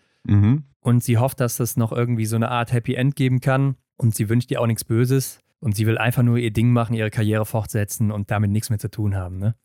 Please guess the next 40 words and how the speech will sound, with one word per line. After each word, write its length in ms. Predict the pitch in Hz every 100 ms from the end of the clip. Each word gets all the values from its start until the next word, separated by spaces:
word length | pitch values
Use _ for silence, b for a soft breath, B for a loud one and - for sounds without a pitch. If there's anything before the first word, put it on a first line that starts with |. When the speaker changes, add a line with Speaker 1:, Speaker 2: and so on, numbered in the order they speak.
| _
Speaker 1:
Ja, 140 | 95 110
genau. 200 | 98 95
Ich 80 |
denke, 220 | - 101 104
ihre 240 | 113 110
Sicht 260 | 107 117 110
der 100 | 104
Dinge, 260 | 110 113
die 80 | 98
kann 180 | - 117
man 140 | 113
gut 120 | 98
nachvollziehen, 640 | 98 107 - 92 - 85 85
ne? 220 | 90 107 90
Also 200 | 90 95
das 140 | 95
zieht 220 | - 143
einen 180 | 110 120
im 100 | 110
Grunde 200 | 104 131
ja 80 | 107
nur 160 | 110 104
runter, 320 | 92 135 143
beziehungsweise 580 | 117 - 123 117 113 101
hält 260 | 101 117 -
einen 200 | 107 107
ja 60 | 107
nur 240 | 110 113
davon 420 | 107 104 - 104
ab, 240 | - 104 -
einfach 340 | 98 101 104
an 160 | 95 95
seiner 260 | 95 95 90
Karriere 400 | 98 92 95 90
weiterzuarbeiten 920 | 95 110 - - - 98 98 98 98
oder 180 | 90 87
sich 280 | 92 - -
voranzubringen, 800 | - 85 98 - 82 78 80 80
ne? 100 | 87
Und 240 | 85 80